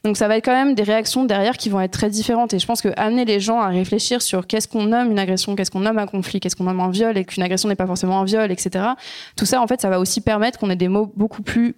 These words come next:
concrets et qui pointent de manière beaucoup plus précise la réalité, et ça va rendre nos luttes beaucoup plus efficaces aussi sur, euh,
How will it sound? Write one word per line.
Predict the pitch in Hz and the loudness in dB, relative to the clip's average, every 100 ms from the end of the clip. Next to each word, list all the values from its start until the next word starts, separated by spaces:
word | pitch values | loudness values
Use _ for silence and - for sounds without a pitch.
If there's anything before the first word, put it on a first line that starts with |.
| - | -4
concrets | 226 220 - 240 247 196 | -4 -2 0 0 0 0
et | |
qui | 190 - 190 185 175 - | -2 -2 0 0 -2 -4
pointent | - 226 - | -2 -2 0
de | |
manière | 190 190 | -2 0
beaucoup | 196 214 | 0 0
plus | 202 | -4
précise | - 214 - 233 | -2 -2 0 0
la | 202 | 0
réalité, | 190 185 180 185 262 | 0 0 0 0 0
et | 208 | 2
ça | 185 | 0
va | 180 | 0
rendre | 202 | 0
nos | 208 202 | 2 2
luttes | 240 - | 0 0
beaucoup | 185 196 | -2 -2
plus | - 226 | -2 0
efficaces | 190 - 202 240 233 | 0 -2 -2 -2 0
aussi | 185 240 | -2 -2
sur, | - 196 | -2 -2
euh, | 175 165 | 0 -2